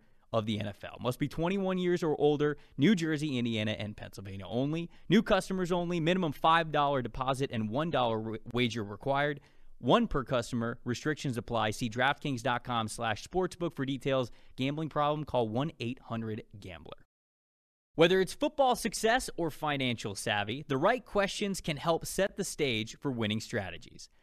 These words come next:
Western and Southern is teaming up with P F F's very own Chris Collinsworth to share insights that can help put you ahead on both your fantasy and financial scoreboards.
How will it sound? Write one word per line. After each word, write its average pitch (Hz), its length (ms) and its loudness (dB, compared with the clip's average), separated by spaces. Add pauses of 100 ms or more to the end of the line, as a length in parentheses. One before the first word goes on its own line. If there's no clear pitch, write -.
(200)
Western 214 400 0
and 208 120 0
Southern 190 340 2
is 139 140 -2
teaming 185 320 0
up 170 120 0
with 151 140 -4
P 170 160 0
F 160 140 0
F's 139 240 0
very 170 480 4
own 123 260 -2
Chris 123 260 -2
Collinsworth 107 680 -2 (420)
to 170 80 2
share 190 380 4
insights 240 580 0
that 156 220 -2
can 120 160 -2
help - 440 -2 (220)
put 208 280 4 (100)
you 185 440 -4
ahead 139 580 0 (240)
on 123 120 0
both 147 220 4
your 131 100 0
fantasy 160 640 -2
and 120 180 -4
financial 117 580 -2
scoreboards. - 680 -10